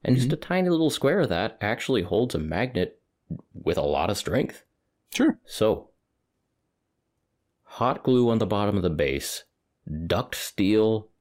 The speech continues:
Speaker 1: into the hot glue,
Speaker 2: Yeah.
Speaker 1: and now, if I want, I can temporarily affix a magnet as the meat in this steel sandwich of, uh, modular storage and,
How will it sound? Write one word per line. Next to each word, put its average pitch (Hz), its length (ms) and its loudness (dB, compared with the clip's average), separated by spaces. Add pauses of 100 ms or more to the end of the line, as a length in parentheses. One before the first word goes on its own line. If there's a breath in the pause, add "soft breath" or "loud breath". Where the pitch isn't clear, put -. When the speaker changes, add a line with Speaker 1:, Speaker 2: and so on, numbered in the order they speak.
(120)
Speaker 1:
into 98 200 0
the 87 120 0
hot 90 300 -2
glue, 76 500 0 (220)
Speaker 2:
Yeah. 127 420 -4
Speaker 1:
and 85 240 0
now, 110 540 0 (800)
if 82 160 -2
I 87 120 0
want, 107 460 0
I 87 80 -2
can 80 260 -4
temporarily 170 1300 2 (260)
affix - 560 -2
a 101 100 0
magnet 92 600 0 (440)
as 95 260 -2
the 95 120 2
meat 117 500 2
in 104 160 2
this 95 160 2
steel 110 480 0
sandwich 87 840 -2 (180)
of, 82 640 0 (460)
uh, 80 300 -2
modular 104 880 2
storage 90 880 0
and, 80 240 -6